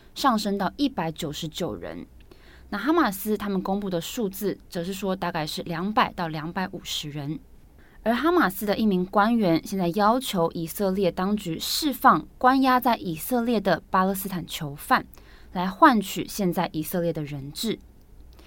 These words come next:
那根据路透社，在以色列的巴勒斯坦囚犯大约有六千人这么多。那这个就会让人联想到二零一一年，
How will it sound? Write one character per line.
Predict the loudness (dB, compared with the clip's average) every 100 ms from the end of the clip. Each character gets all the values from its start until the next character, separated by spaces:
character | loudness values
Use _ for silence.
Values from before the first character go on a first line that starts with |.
| -20 -20 -20 -12 -6
那 |
根 | 0 2
据 | 4 2
路 | 2
透 | 0
社， | -2 0 0 -2 -10 -10 2
在 | 2
以 | 2 -2
色 | 0 2
列 | 4 4
的 | 2
巴 | 4 6 6
勒 | 4
斯 | 2 -2
坦 | -2 -2
囚 | -6 -8 -6
犯 | 0 0 0 -2
大 | 0 0
约 | 0
有 | 0 -2
六 | 0 0 0
千 | -2 -2
人 | -2 -4
这 | -6 -4
么 | -4
多。 | -4 -8 -8 -12 -20 -20 -20 -20 -6
那 | -4
这 | -2 0
个 | 0 0
就 | 0
会 | 0 2
让 | 2 2
人 | 0 -2
联 | -2 -2
想 | -2 -2
到 | 0 0
二 | 2 2
零 | 2 -2
一 | -4 -4
一 | 0 2
年， | 2 0 -4